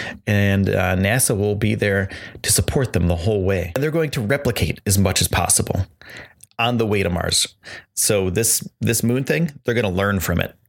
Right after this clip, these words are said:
And they're going to use these technologies, use these new strategies, and take all of this stuff that they learned from the moon and from this new architecture that they're going to be building and move it towards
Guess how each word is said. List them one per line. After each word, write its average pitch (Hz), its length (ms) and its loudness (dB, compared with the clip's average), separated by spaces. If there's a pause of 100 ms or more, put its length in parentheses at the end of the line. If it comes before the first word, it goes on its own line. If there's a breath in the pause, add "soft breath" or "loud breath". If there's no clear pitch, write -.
(520 loud breath)
And 98 320 2
they're 98 180 0
going 95 200 2
to 98 100 0
use 101 300 2
these 117 160 0
technologies, 92 800 0 (340 loud breath)
use 117 260 0
these 113 280 0
new 113 160 2
strategies, 92 800 0 (400 loud breath)
and 107 160 0
take - 280 0
all 139 200 0
of 208 80 -2
this 202 160 0
stuff 113 280 -2
that - 120 -6
they 139 100 0
learned 113 320 0
from 110 160 0
the 165 80 2
moon 90 320 0 (320 loud breath)
and 104 140 -2
from 123 220 2
this 113 260 0
new 127 640 2
architecture 101 560 0
that 92 160 0
they're 98 100 0
going 101 200 2
to 107 60 0
be 117 120 -2
building 92 380 0 (440 loud breath)
and 110 300 2
move 143 340 0
it - 200 -2
towards 92 840 -2